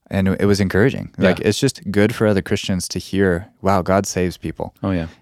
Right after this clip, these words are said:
Speaker 1: And he's just as active in their life as he is in mine. Maybe I'm several years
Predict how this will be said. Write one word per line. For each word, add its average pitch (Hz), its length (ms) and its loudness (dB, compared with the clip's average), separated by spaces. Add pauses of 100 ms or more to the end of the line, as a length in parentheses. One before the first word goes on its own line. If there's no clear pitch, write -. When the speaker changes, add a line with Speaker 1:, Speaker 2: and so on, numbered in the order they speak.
(100)
Speaker 1:
And 87 220 0
he's 92 400 -2
just - 300 -2
as 95 80 -2
active 95 260 0
in 87 80 -6
their 87 140 -2
life 87 240 -2
as 80 80 -8
he 87 100 -4
is 80 100 -4
in 80 120 -6
mine. 87 480 -2
Maybe 87 280 -2
I'm 87 380 -2
several 90 340 -4
years 85 380 -4